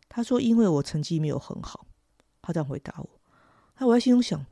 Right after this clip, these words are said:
成绩没有很好，有吗？哎，第二名虽然没有叫特别好，但是第二名也不算太烂了啊。而且我觉得以她来讲，她已经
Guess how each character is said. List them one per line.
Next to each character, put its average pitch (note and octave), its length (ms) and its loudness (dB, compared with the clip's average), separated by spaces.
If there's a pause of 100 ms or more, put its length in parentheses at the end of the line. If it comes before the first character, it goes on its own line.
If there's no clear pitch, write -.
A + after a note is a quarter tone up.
成 - 180 0
绩 B3+ 120 0
没 B3+ 80 4
有 A#3 60 4
很 F3+ 200 0
好， C#3+ 280 -8 (160)
有 D#3+ 120 0
吗？ E3+ 260 0 (560)
哎， B3 120 -6 (120)
第 C4+ 160 6
二 A3+ 80 10
名 D#3+ 300 0 (220)
虽 - 200 2
然 A#3 80 6
没 G#3+ 120 8
有 G3 120 6
叫 G#3 300 2 (220)
特 A3+ 160 4
别 F#3 160 4
好， D#3+ 180 0
但 A3+ 140 0
是 A#3+ 80 2
第 B3 160 2
二 A3+ 60 6
名 D#3+ 200 2
也 E3+ 100 2
不 F3+ 120 -2
算 A3+ 180 2
太 A3 160 2
烂 G#3 220 2
了 E3 160 2
啊。 D#3+ 140 0 (440)
而 C#4 100 -2
且 C#4 120 2
我 F3 120 6
觉 F#3+ 180 0
得 G3 200 4 (440)
以 G#3+ 100 -2
她 C4 160 2
来 A#3+ 120 6
讲， D#3 280 -2
她 A#3 260 0
已 F#3+ 40 0
经 G#3 220 2